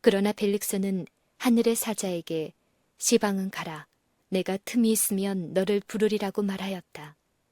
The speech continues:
그는 그에게 제공된 최후의 은혜를 멸시하였다.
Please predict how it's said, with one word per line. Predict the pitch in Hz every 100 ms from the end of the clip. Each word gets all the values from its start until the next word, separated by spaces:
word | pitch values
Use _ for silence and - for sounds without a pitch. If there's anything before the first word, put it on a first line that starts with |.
| _ _ _ _ _ _ _ _ _ _ _ -
그는 | 208 214
그에게 | 208 220 220 220
제공된 | 226 - 202 190 190 202 196 165
최후의 | - - 247 233 226
은혜를 | 185 180 190 202
멸시하였다. | 190 165 185 - 208 196 185 - 151 151